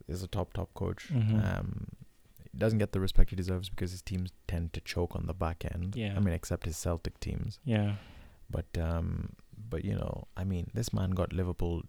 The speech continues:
Speaker 1: to within inches of the title in twenty fourteen when they had
Speaker 2: Mm-hmm.
Speaker 1: no business being there.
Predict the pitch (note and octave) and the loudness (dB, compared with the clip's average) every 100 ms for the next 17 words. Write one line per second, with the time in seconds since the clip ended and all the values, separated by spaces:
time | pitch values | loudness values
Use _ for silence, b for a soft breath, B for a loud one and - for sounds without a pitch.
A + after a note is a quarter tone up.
0 | - F2 E2+ F2 F#2 E2+ - - - - | -4 -2 -2 0 0 0 -2 -6 -12 -20
1 | _ _ - G#2 G2 G2 E2+ E2+ E2+ F#2 | _ _ -2 0 2 0 -2 -4 -4 0
2 | E2+ E2+ E2+ - F2 E2+ - E2 F2+ E2+ | 0 0 -2 2 2 2 -4 -6 -4 -2
3 | F2 A2 A2 A2 A2 F#2+ F#2 D2+ D#2 D2 | 0 2 4 4 2 2 0 -2 -4 -6
4 | - D2 A#1+ A#1+ - A#2+ | -6 -4 -4 0 4 6